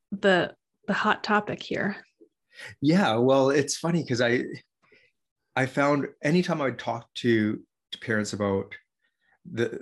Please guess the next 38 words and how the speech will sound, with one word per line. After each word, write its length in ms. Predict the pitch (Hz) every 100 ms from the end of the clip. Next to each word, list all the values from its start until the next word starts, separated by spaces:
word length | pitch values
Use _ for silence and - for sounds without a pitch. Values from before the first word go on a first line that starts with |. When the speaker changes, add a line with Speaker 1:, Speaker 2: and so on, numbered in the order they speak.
| _
Speaker 2:
you 160 | 185 123
know, 120 | 104
money 380 | 117 127 135 127
or 80 |
teaching 260 | 110 127 123
kids 200 | 120 120
about 200 | 120 113
money 340 | 110 110 107
or 140 | 107 107
the 100 | 101
book 420 | 95 113 110 - - - - _
and 140 | 113 110
what 100 | 107
I 60 |
was 160 | 104 104
doing, 320 | 123 120 107
they 100 | 101
get 140 | 104 104
very 280 | 117 123 131
excited 480 | 123 110 104 101 101
and 100 | 101
say, 120 | 107
"This 160 | 101 104
is 100 | 98
great 460 | - 135 120 117 _ _
because 180 | 117 -
I 60 | 110
need 140 | 110
to 40 | 110
teach 240 | 107 -
my 80 | 95
kids 220 | - 98
how 60 | 98
to 80 | 98
save." 460 | - 98 - - _ _ _ _ _ _ - -
Um, 380 | 98 - - - _ _ _ -
and 140 | 127
that's 300 | 131 139